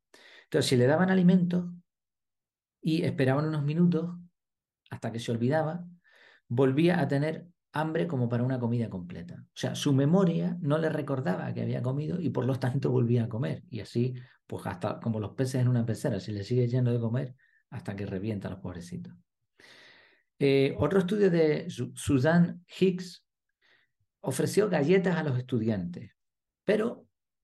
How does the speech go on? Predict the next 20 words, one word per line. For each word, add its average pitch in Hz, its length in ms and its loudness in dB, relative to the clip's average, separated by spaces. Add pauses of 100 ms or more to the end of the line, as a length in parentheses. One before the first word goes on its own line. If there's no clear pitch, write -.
(240)
a 139 100 2
un 202 120 2
grupo 202 360 2
primero 170 320 2
les 185 200 2
pidió 180 560 2 (180)
que 135 100 -2
se 139 140 0
tomaran 160 320 4
unos 175 160 6
minutos 175 360 4
para 143 180 0
recordar 139 460 0
lo 165 100 0
que 143 80 -2
habían 147 180 -2
comido 139 300 -4
en 131 80 -6
el 127 80 -4
almuerzo. 95 500 -8